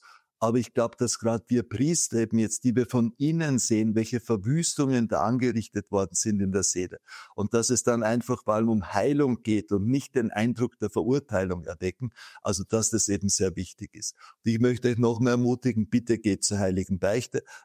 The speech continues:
Wenn ihr euch nicht traut, ja, dann werden wir für euch beten und dann lasst andere für euch beten auch oder betet selbst, dass ihr den Mut bekommt,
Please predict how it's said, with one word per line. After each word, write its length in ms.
Wenn 200
ihr 120
euch 180
nicht 320
traut, 420
ja, 140
dann 300
werden 280
wir 140
für 140
euch 220
beten 360
und 220
dann 140
lasst 340
andere 400
für 200
euch 220
beten 360
auch 180
oder 180
betet 440
selbst, 340
dass 160
ihr 80
den 180
Mut 260
bekommt, 380